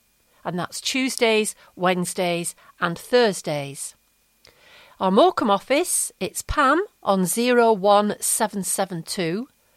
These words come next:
two three zero, five two eight, or Pauline on zero one seven seven two, two three zero, five three two. And that's Tuesdays,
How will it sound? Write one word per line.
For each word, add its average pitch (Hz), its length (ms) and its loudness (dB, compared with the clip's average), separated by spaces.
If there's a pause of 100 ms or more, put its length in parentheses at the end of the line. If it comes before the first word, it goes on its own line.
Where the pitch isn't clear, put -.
(420)
two 269 300 0
three 233 380 -2
zero, 190 680 2 (540)
five 202 680 4 (220)
two 185 440 0 (220)
eight, 196 520 -2 (440)
or 208 180 4
Pauline 247 720 2 (460)
on 190 160 0
zero 254 480 4
one 214 400 4 (160)
seven 226 460 0
seven 208 340 -2
two, 170 460 -4 (480)
two 320 260 2
three 214 300 -2
zero, 175 680 0 (380)
five 208 580 4 (120)
three 175 520 -6 (140)
two. 151 440 -6 (380)
And 185 160 -4
that's - 220 -4
Tuesdays, 226 800 0